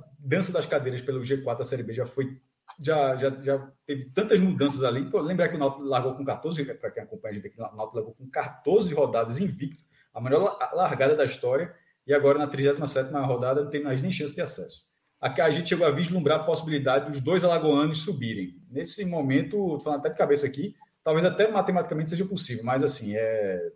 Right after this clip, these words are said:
difí-, não, não vai acontecer, até porque o Avaí, na última rodada, o Avaí só falta um jogo e já está no G quatro, o Avaí vai jogar com,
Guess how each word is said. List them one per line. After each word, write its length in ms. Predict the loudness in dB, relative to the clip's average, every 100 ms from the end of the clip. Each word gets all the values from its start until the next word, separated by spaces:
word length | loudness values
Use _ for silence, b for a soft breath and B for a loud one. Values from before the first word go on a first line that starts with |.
| _ _ _
difí-, 280 | -14 -12 -10
não, 160 | -8 -4
não 160 | 2
vai 140 | 4 4
acontecer, 600 | 4 2 4 4 2 b b b _
até 220 | -4 4 4
porque 560 | 4 2 2 4 4
o 120 | 6
Avaí, 320 | 6 8 6 6
na 80 |
última 240 | 4 4 4
rodada, 260 | 4 6
o 20 | 4
Avaí 160 | 4
só 140 | 0 0
falta 220 | -2 -2
um 80 | 2
jogo 280 | 2 2 2
e 40 |
já 120 | 2
está 240 | 2 0 -2
no 80 |
G 140 | 2 2
quatro, 340 | 4 0 2
o 40 | 2
Avaí 220 | 6 6
vai 120 | 6
jogar 260 | 6 4 2
com, 440 | -2 -2 -2 -4